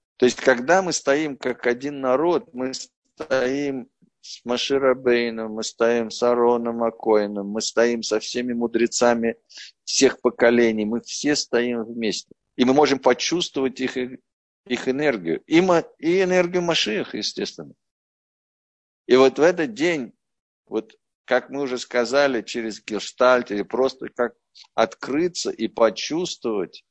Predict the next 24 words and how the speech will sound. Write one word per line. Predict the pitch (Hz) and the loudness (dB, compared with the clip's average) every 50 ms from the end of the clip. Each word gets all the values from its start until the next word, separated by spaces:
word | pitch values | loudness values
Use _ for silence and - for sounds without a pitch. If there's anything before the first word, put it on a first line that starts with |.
| _ _ _ _ _ _ | _ _ _ _ _ _
энергетику | 123 120 117 117 117 107 107 98 113 131 151 151 147 - - _ - 104 90 - _ _ _ _ _ | -2 0 2 2 0 0 -2 -6 -2 -2 -2 -2 -2 -8 -18 _ -4 -4 -4 -4 _ _ _ _ _
самых | - - - 123 127 143 151 156 156 143 120 113 | -10 -2 2 4 4 4 4 2 -2 -8 -8 _
больших | 120 113 110 104 101 - - - 127 120 - | -2 -2 0 0 0 -4 -8 -10 -10 -10 -10
людей, | 120 117 113 104 104 110 95 85 | -8 -8 -8 -6 -4 -4 -4 -2
почувствовать, | - 104 104 104 - 135 139 131 - - 113 107 | 0 0 0 0 -2 -4 -4 -4 -2 -2 -4 -2
что | 92 - - - 107 | -2 -4 -4 -4 -4
мы | 101 104 101 | -4 -4 -6
все | 90 - - - 131 131 127 123 | -6 -8 -4 0 2 2 2 2
едины, | 117 104 104 113 117 104 101 95 95 - | 0 0 0 -2 0 0 0 -4 -4 0
и | - | 2
они | 98 101 104 113 127 135 | 4 4 4 4 0 -2
поднимут | 127 _ 123 113 110 113 117 135 147 147 135 120 - - | 2 _ 4 4 4 0 -2 -2 -2 0 -2 -4 -4 2
вас | 113 110 107 98 92 - _ _ _ _ _ _ _ _ _ _ _ _ | 2 4 4 4 0 -6 _ _ _ _ _ _ _ _ _ _ _ _
тоже | - 123 131 127 110 110 101 | 4 6 6 6 4 2 -2
на | 92 92 98 110 117 117 117 107 | -4 -4 -2 0 2 2 2 0
незабываемую | 95 101 104 107 101 101 101 90 98 95 92 104 107 110 107 104 95 95 98 98 | -2 -6 -4 -4 -4 -4 -4 -2 -2 2 4 4 4 4 2 0 -4 -6 -4 -4
высоту. | 95 98 - - 98 95 - - 92 82 78 _ _ _ _ _ _ | -4 -4 -4 -4 -4 -6 -4 -6 -8 -8 -8 _ _ _ _ _ _
Вот | - - - | -14 -4 2
этот | - 123 - - 104 92 - _ _ _ _ _ _ _ _ _ | 2 2 2 2 -2 -2 -2 _ _ _ _ _ _ _ _ _
день | - 101 113 123 127 117 104 | -6 2 4 4 4 4 2
остановки | - - 101 - - _ 107 104 104 107 123 139 151 151 - - _ - 104 92 | 0 -2 -2 -2 0 _ 2 2 4 2 2 0 0 0 -2 -8 _ -4 -4 -4
для | 80 90 98 95 | -4 -4 -6 -6
того, | - - 101 107 107 110 107 | 0 2 2 4 4 2 -2
чтобы | - _ _ 104 95 92 90 95 92 87 - | -4 _ _ -6 -6 -2 0 0 0 0 -2